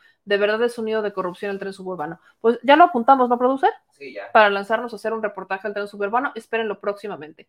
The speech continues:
Speaker 1: Este, muchísimas gracias también a Daniel Bernal, que nos mandó veinte dólares de superchat. Mil, mil gracias por su
Speaker 2: Gracias.
Speaker 1: apoyo. Un
Speaker 2: Gracias,
Speaker 1: besote.
Speaker 2: gracias.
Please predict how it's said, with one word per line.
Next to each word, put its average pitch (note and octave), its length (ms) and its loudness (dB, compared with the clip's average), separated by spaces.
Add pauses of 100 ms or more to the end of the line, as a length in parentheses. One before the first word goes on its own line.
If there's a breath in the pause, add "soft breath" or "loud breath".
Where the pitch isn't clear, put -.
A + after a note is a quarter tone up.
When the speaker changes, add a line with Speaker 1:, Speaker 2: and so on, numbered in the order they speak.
(600)
Speaker 1:
Este, G#3+ 600 0
muchísimas B3 500 -2
gracias A#3+ 300 -2
también A3 500 -6
a A3+ 380 0
Daniel A3 380 -4
Bernal, A3+ 580 -2
que A3+ 100 -8
nos G3+ 140 -14
mandó G3+ 400 -2 (340 soft breath)
veinte C4 480 -2
dólares B3 320 0
de G#3+ 60 -8
superchat. G#3 560 -4 (140)
Mil, C4 440 -4
mil B3 240 -6
gracias A3+ 580 -4 (120)
por G#3 360 -6
su - 180 -16
Speaker 2:
Gracias. G3+ 100 -4
Speaker 1:
apoyo. F3 360 -6 (480)
Un A3+ 200 -6
Speaker 2:
Gracias, B3+ 180 2
Speaker 1:
besote. A#3+ 360 -4
Speaker 2:
gracias. - 140 -20